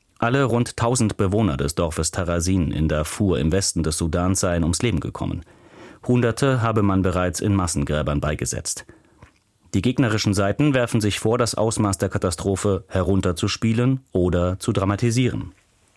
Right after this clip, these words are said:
Helfer der uno und anderer Organisationen machten sich Ende vergangener Woche in das schwer zugängliche Gebiet in den Mara-Bergen auf. Teils konnten sie nur zu Fuß oder mit Eseln vordringen.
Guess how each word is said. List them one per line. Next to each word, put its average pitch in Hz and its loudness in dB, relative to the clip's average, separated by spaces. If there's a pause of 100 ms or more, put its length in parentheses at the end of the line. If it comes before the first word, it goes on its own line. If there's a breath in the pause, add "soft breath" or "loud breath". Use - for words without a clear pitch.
(1200 loud breath)
Helfer 131 2
der 120 2
uno 123 4
und 113 0
anderer 110 2
Organisationen 87 2
machten 104 0
sich 92 0
Ende 101 2
vergangener 87 2
Woche 90 0
in 90 2
das 85 0
schwer 90 -2
zugängliche 85 0
Gebiet 85 -2
in 85 0
den 82 2
Mara-Bergen 78 0
auf. - -4
Teils 92 -2
konnten 107 -2
sie 98 0
nur 98 2
zu 92 -2
Fuß 104 -2
oder 104 0
mit 101 -2
Eseln 87 0
vordringen. 62 -6